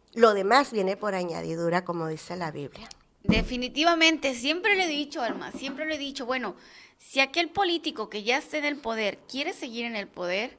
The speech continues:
Speaker 2: no tiene que gastar tanto.
Speaker 1: No,
Speaker 2: No
Speaker 1: tienes que
Speaker 2: tiene
Speaker 1: trabajar.
Speaker 2: que derrochar tanto. Ya está en el poder, tiene la oportunidad de servirle a la gente, de hacer las cosas bien,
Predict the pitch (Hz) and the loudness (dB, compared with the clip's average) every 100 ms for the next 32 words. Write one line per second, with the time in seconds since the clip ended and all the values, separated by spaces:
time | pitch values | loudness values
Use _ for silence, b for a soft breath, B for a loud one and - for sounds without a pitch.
0 | b b b b b - 269 294 294 302 | b b b b b -6 -6 -2 -2 -2
1 | 302 294 302 269 269 - 254 285 247 202 | -2 -2 -2 -4 -6 -4 -4 -4 -6 -6
2 | - 208 208 B B 220 202 - 302 202 | -2 -2 -2 B B -4 -4 0 2 2
3 | 180 185 285 311 247 240 269 262 - 247 | 4 2 2 0 -2 -2 -2 -2 -2 -2
4 | 302 302 214 185 180 247 349 - 269 269 | -2 -4 -6 -2 4 4 4 0 2 4
5 | 320 311 226 196 202 269 - - 247 285 | 2 -2 -4 0 0 -2 -4 -6 -4 -2
6 | 285 - 220 214 - 226 226 220 226 247 | -4 -4 -6 -6 -8 -8 -6 0 0 0
7 | 294 311 262 202 208 240 262 302 302 240 | -2 -4 -2 -2 -4 -4 0 2 2 0
8 | - 233 233 240 277 294 B B B - | -4 -8 -8 -8 -8 -8 B B B -4
9 | 208 247 240 285 302 381 403 - 311 311 | 2 2 2 -2 0 0 -2 -4 -2 -2
10 | 262 214 214 208 226 294 | -2 -4 -4 -2 -2 -4